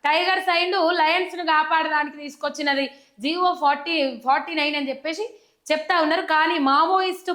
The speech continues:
పార్టీ లేఖ విడుదల చేసింది ఈ పులుల కోసం, సింహాల కోసమా, లేకపోతే మానవ రూపంలో ఉన్న అమిత్ షా, మోడీ, అంబానీ, అదానీ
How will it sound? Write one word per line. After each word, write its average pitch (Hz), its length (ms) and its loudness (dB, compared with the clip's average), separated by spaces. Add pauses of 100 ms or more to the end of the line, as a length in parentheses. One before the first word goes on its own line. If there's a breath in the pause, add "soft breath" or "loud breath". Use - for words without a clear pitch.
(100)
పార్టీ 285 300 2 (120)
లేఖ 349 200 2 (100)
విడుదల 311 280 0 (120)
చేసింది 285 440 -4 (560 loud breath)
ఈ - 20 2 (160)
పులుల 349 300 2 (140)
కోసం, 392 260 2 (120)
సింహాల 339 320 2 (120)
కోసమా, 311 300 0 (100)
లేకపోతే 349 460 0 (520 loud breath)
మానవ 392 340 4 (140)
రూపంలో 370 420 2 (120)
ఉన్న 330 140 0 (560 loud breath)
అమిత్ 381 340 -2
షా, 381 160 2 (380)
మోడీ, 370 380 4 (460)
అంబానీ, 359 500 2 (260)
అదానీ 359 360 2